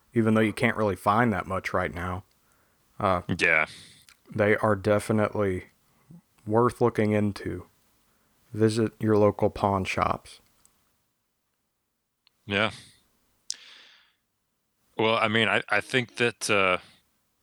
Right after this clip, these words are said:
Speaker 2: I kinda got off my chest at least some of what,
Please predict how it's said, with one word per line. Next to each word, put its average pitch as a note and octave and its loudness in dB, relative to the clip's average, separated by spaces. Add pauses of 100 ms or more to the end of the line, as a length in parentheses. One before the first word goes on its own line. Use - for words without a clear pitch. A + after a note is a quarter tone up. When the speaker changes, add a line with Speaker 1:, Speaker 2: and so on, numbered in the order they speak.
(160)
Speaker 2:
I G2+ -2
kinda G2+ 0
got F#2 0
off F#2 0 (220)
my F#2+ -6
chest - -2 (340)
at G#2+ -4
least G#2+ -4
some F#2 -2
of F2 -4
what, F2 0